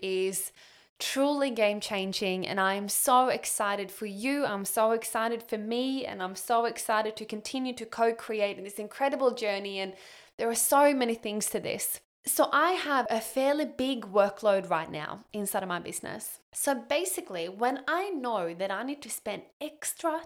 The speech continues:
time and energy inside of my business, I make sure that I communicate with the people around me that this is going to affect. And sometimes I need to have an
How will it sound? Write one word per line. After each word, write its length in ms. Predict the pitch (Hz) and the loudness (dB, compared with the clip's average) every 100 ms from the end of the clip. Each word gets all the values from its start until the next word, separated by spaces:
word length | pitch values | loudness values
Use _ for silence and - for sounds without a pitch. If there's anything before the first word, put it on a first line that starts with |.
| - | -10
time 520 | - 226 202 202 208 - | -6 -2 -2 -2 -6 -8
and 180 | 214 - | -8 -6
energy 680 | 185 185 185 - - - - _ - - - _ - | -6 -6 -8 -10 -12 -12 -16 _ -20 -20 -20 _ -2
inside 360 | 254 262 277 254 | 0 2 2 2
of 80 | |
my 160 | 233 202 | 2 0
business, 720 | 202 - - 107 214 - - _ - | -2 -6 -4 -6 -4 -6 -6 _ -2
I 240 | 262 339 311 | 0 2 0
make 280 | 254 214 | -2 -2
sure 680 | - - 285 254 196 160 214 - _ 208 | -4 -2 0 0 0 -2 -4 -12 _ 0
that 320 | 226 226 - | 2 2 -2
I 440 | 240 277 339 359 - _ _ - | 0 2 0 -2 -10 _ _ -12
communicate 1500 | - 233 233 226 226 277 285 277 285 - 175 - 226 - - - - _ | -8 -6 -4 -4 -2 0 0 -2 -4 -8 -8 -8 -10 -14 -18 -20 -20 _
with 280 | 214 277 320 | 0 0 2
the 80 | 359 | 0
people 580 | 359 - 277 277 247 220 | -2 -2 -2 0 2 2
around 540 | 190 202 185 185 165 | 2 2 2 -2 -4
me 360 | - - 214 - - | -8 -10 -12 -14 0
that 200 | 220 208 | 2 2
this 200 | 269 277 | 0 0
is 160 | 294 - | 0 0
going 340 | 196 208 214 | 0 0 -4
to 160 | - 185 | -6 -8
affect. 460 | 180 190 - - | -4 -4 -4 -4
And 140 | 220 233 | -4 0
sometimes 540 | 311 339 302 233 220 | 0 0 0 -2 -2
I 80 | 220 | -4
need 200 | 214 208 | -4 -4
to 80 | 208 | -2
have 180 | 196 | -2
an 100 | 190 | -2